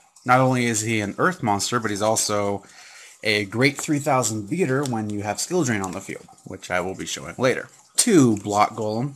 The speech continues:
fantastic card that just came out in Return of the Duelist. Uh, what he does is, if all the monsters in your graveyard are earth, you contribute this card to target two le-,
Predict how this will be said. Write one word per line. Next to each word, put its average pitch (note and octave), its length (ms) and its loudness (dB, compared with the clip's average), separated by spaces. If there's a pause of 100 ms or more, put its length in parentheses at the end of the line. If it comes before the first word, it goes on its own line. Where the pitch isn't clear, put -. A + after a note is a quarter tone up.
fantastic C#3 680 4
card B2+ 300 2
that F#2 100 -6
just A2+ 180 0
came A#2 140 2
out A2 180 8
in A2 60 2
Return G#2+ 300 0
of G2+ 60 0
the G2+ 60 -2
Duelist. G#2 520 0 (500)
Uh, G#2+ 180 6
what C3 200 0
he B2+ 100 0
does A2+ 400 4
is, G2 400 -2 (160)
if A#2+ 140 -2
all C#3+ 100 2
the C#3 140 4
monsters A#2+ 400 2
in - 20 0
your A2 80 0
graveyard G#2+ 320 2
are - 120 -4
earth, F#2+ 380 -6
you A#2 80 -2
contribute C3+ 440 0
this F3 120 -2
card A#2 220 0
to - 60 -16
target G#2 340 -4
two F#3 220 0
le-, C#3+ 280 -2